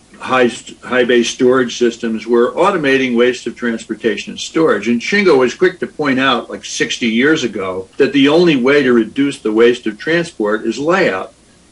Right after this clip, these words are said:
Did you? And, and yet I see companies, I'm working with companies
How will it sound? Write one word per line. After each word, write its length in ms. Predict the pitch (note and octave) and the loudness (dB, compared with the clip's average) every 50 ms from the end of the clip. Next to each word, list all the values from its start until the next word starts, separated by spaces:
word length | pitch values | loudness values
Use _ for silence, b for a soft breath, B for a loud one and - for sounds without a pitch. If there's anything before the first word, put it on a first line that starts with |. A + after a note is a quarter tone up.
| _ _ _ | _ _ _
Did 200 | B2+ C#3+ C#3+ C#3 | -2 -2 -2 2
you? 280 | D#3 E3+ F3 F3 E3+ - | 4 4 4 4 0 -4
And, 180 | D3+ D3+ D3+ D#3 D3+ | -2 -2 -2 -2 -2
and 280 | D#3 D#3 D#3 D#3+ D#3+ | -2 -2 -2 0 2
yet 160 | E3 F3 E3+ | 2 4 4
I 140 | E3 E3+ G#3 | 2 2 0
see 320 | G#3 - - - F#3+ F#3 E3+ | -2 -4 -4 -4 -4 -4 -6
companies, 800 | - - E3 F3 B3 A#3 D#3 C#3 C3 B2+ B2+ - - - - _ - | -4 -2 -2 -2 -2 -4 -2 -2 -2 -2 -2 -6 -12 -16 -16 _ -6
I'm 160 | C3+ D#3 E3+ | -4 -2 2
working 360 | F3 G#3 A#3+ A#3 - G#3+ F3+ C#3+ | 2 2 2 2 0 0 2 2
with 180 | A#2+ A2+ - | 2 0 0
companies 580 | - A#2 G#2+ G#2 G#2+ A2+ A2+ A#2 A#2 A2+ - | -4 -4 -4 -4 -4 0 0 2 0 0 -2